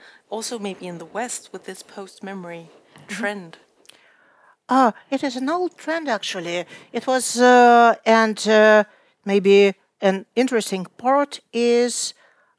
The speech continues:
Speaker 2: uh, when and how it did become so popular, when it, uh, became a defining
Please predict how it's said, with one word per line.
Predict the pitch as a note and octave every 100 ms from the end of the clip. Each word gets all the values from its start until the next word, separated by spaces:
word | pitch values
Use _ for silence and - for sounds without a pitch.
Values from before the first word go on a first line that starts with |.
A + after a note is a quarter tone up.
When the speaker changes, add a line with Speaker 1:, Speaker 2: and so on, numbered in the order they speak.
| _
Speaker 2:
uh, | G3+ G#3 G3+ G3 _ -
when | F#3 G#3 C#4
and | C#4 A#3
how | - B3+ C4 C4 B3+ _ _ _
it | G3+ G3
did | G#3+ A3
become | G3 - G#3 G#3 G#3+
so | G3+ - - F#3+ G3+ G3 F#3+ F#3 _ _ _ -
popular, | C#4+ C#4+ D3 A#2 C3+ - _ _ _
when | F3 F#3 F#3+
it, | F3+ F#3 _ - - -
uh, | F3 E3+ F3 E3+ E3+ E3+ E3
became | F3 - G3+ G3
a | F#3 F3 _ _
defining | F3+ G3+ - B3 C4 A3